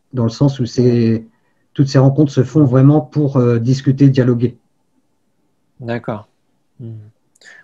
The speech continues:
Speaker 2: Ouais, c'est un, c'est un peu le terrain où tout le monde se rencontre, euh, pour échanger, pour partager peut-être des, des connaissances ou des savoirs ou des technologies aussi, euh.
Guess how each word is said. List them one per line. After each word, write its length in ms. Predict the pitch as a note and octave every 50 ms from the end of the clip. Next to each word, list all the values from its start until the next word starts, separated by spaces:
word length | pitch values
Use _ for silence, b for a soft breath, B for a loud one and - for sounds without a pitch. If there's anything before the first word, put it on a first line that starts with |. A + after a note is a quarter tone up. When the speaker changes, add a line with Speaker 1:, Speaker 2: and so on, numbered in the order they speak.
| B -
Speaker 2:
Ouais, 140 | A#2+ C3+
c'est 140 | C3+ - - B2
un, 300 | A2+ A2+ A2 A2+ A2+ G#2+
c'est 120 | - -
un 100 | A#2 A2+
peu 180 | - - C#3 C3+
le 160 | B2+ B2+ A#2
terrain 400 | - - B2+ B2+ B2 C3+ C#3 C#3+ C#3
où 60 | A#2+
tout 140 | - - C3
le 60 | B2
monde 120 | B2+ B2+
se 100 | - -
rencontre, 540 | - A#2 A#2 A2+ - C3 C3 C#3 C3+ - -
euh, 260 | B2 A2+ A2+ A2 G#2+
pour 340 | G#2+ - - A#2 A2+ A2 A2
échanger, 640 | G#2+ G#2+ - - A#2 A2 G#2+ G#2+ A#2 A#2+ B2 B2+ B2+ B2
pour 220 | - - C#3+ -
partager 480 | - - A2 - - - A#2 G#2+ A2+ A2+
peut-être 280 | - - - A2+ G#2+
des, 300 | G#2+ A#2+ A2 G#2+ G#2 A#2
des 280 | A2+ A#2 A2+ A2 A2+ A2+
connaissances 580 | - - B2+ A2+ A#2 A2 - - C3 C3 - -
ou 40 | B2
des 160 | G#2+ A#2 A2+
savoirs 600 | - - A#2 A2 G#2+ A2 A#2 B2+ C3 C3 B2 A#2+
ou 60 | A2+
des 160 | G#2+ G2+ A2+ A2
technologies 800 | - A#2+ G#2+ - C3+ A#2+ A2 G#2+ G#2+ G#2+ G#2+ G#2+ A2+ B2+ B2 A#2
aussi, 500 | A2 G#2+ - - - - C3+ C3 B2+ A#2
euh. 100 | G#2+